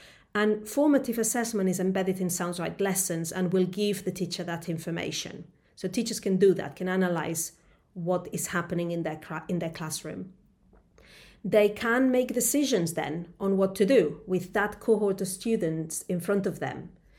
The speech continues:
Um, we might have a cohort one year that moves through the units really fast, and then the next cohort the following year just needs lots of practice and lots of repetition, and the pace has to be slower. So the teacher needs to make those decisions.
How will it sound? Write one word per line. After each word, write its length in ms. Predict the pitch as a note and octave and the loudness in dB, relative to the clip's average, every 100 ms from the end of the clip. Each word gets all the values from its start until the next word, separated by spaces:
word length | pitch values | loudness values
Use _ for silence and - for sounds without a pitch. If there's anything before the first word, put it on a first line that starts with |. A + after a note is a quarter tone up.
| - _ _ - | -20 _ _ -2
Um, 440 | F#3+ F#3+ F#3 - - | 2 4 2 -2 -6
we 100 | G3+ | 0
might 220 | G#3 G#3 G3+ | 2 2 0
have 160 | F#3+ | 0
a 60 | G3 | -2
cohort 480 | - A#3 A3 F#3+ F3+ | 4 4 6 2 2
one 240 | F3 D#3+ | -2 0
year 200 | E3 F3+ | 2 2
that 240 | F3+ E3+ | 0 0
moves 300 | F#3+ G3+ - | 2 2 2
through 160 | - G#3 | 0 2
the 80 | G3+ | 4
units 420 | G3+ G#3 G3+ G3+ | 4 4 2 0
really 320 | F#3+ G#3 G#3+ | 2 4 4
fast, 460 | G#3+ C#4+ F#3+ E3 - | 2 0 0 -2 -4
and 200 | G3 G3 | 0 0
then 200 | G3 G3+ | 2 2
the 80 | F#3+ | 2
next 320 | G3 A3 - | 0 0 -4
cohort 500 | - G3+ G3 F#3+ F#3 | -4 0 0 2 -2
the 60 | F#3 | -2
following 520 | - G#3+ G3+ F#3+ F#3 | -8 -2 2 2 2
year 400 | G3 A#3+ B3+ B3+ B3+ - _ | 4 2 2 0 -6 -20 _
just 220 | - A3 A#3 | 0 2 4
needs 240 | A3 A3 | 2 2
lots 180 | G3+ G#3 | 0 0
of 120 | F#3+ | -2
practice 480 | A3+ G3+ - G#3+ F#3+ | -2 -2 -2 -2 0
and 120 | F3 | 0
lots 200 | F#3 F#3 | 0 -2
of 120 | F#3 | -2
repetition, 840 | F#3+ F#3+ F#3 G#3+ F#3+ - G3 G3 - | -2 -2 -4 -2 -2 0 2 2 0
and 160 | F3 E3+ | -2 0
the 80 | F3 | -2
pace 380 | F3 F#3 F3 - | 0 0 0 -2
has 180 | E3 | -6
to 100 | - | -4
be 140 | E3 D#3+ | -4 -2
slower. 500 | E3 D#3 D#3+ - E3 - - - | -2 -4 -4 -6 -10 -18 -20 -4
So 340 | - G#3+ G#3+ | 4 4 4
the 120 | G#3 G3 | -2 0
teacher 340 | A#3 A3 G3 | 0 0 0
needs 200 | E3+ E3 | -2 -2
to 80 | - | -4
make 240 | E3+ C#3+ | -2 -2
those 180 | D3 D#3 | -6 -6
decisions. 720 | - D#3 D#3+ E3 - - - | -6 -4 -4 -6 -8 -8 -10